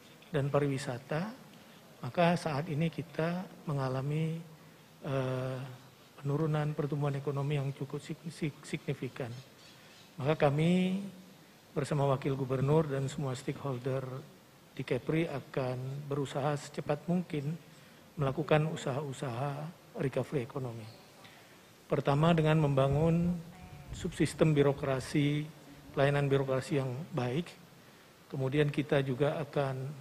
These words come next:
memberikan relaksasi-relaksasi sebagai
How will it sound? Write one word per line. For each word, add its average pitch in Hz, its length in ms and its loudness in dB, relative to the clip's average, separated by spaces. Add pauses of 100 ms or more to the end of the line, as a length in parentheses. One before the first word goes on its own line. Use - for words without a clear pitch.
(180)
memberikan 139 580 0 (1040)
relaksasi-relaksasi 143 1200 0
sebagai 135 840 -4